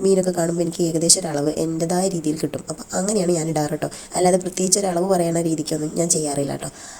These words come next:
അങ്ങനെ ഇതാ ഇവനെ എടുത്തുകൊണ്ട് ഞാൻ മീൻ കറിയിലേക്ക് ആവശ്യം തേങ്ങ ചിരവിക്കൊണ്ട് ഇരിക്കുക കേട്ടോ. അങ്ങനെ നമ്മൾ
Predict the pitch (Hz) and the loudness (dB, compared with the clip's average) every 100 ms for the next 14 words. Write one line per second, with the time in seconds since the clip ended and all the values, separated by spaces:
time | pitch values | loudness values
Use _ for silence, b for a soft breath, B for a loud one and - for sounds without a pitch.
0 | - 220 240 214 208 214 226 254 190 190 | 0 4 6 6 4 4 4 4 4 2
1 | 185 180 190 175 170 165 160 165 180 180 | 2 2 4 4 4 2 4 2 2 2
2 | 185 175 - - 190 190 196 233 190 165 | 2 2 2 0 -2 0 0 0 0 -2
3 | 160 165 170 151 - 156 165 - B B | 0 0 0 0 -4 -4 -6 -12 B B
4 | B B - 220 226 220 | B B 2 4 6 4